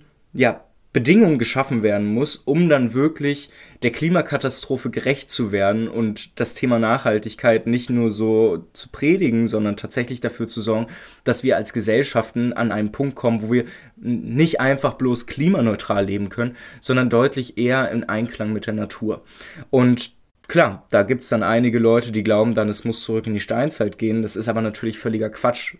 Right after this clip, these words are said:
Wir, also nur weil wir die Welt retten müssen,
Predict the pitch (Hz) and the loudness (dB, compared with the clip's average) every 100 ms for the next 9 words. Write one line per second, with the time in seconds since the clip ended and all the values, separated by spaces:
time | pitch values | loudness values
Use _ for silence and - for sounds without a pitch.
0 | _ 117 113 104 - - - 113 117 120 | _ -2 0 -2 -8 -20 -4 0 2 4
1 | 139 131 120 120 110 107 - - - 110 | 4 6 4 4 0 -4 -8 -16 -2 4
2 | 117 170 117 113 113 117 113 - - 131 | 4 4 2 -2 0 0 0 -4 0 4
3 | 190 - 117 156 | 4 4 -2 -2